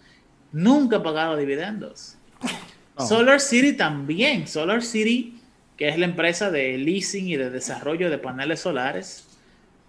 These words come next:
Speaker 1: está en su, en su carrera por el desarrollo de nuevas, eh, formas, nuevos paneles solares.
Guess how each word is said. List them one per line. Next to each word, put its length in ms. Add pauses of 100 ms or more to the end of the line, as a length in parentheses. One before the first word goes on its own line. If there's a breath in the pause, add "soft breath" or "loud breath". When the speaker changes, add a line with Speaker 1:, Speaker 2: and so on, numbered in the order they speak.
(760)
Speaker 1:
está 460
en 300
su, 500
en 100
su 180
carrera 560
por 180
el 120
desarrollo 720
de 140
nuevas, 720
eh, 280
formas, 720
nuevos 420
paneles 420
solares. 580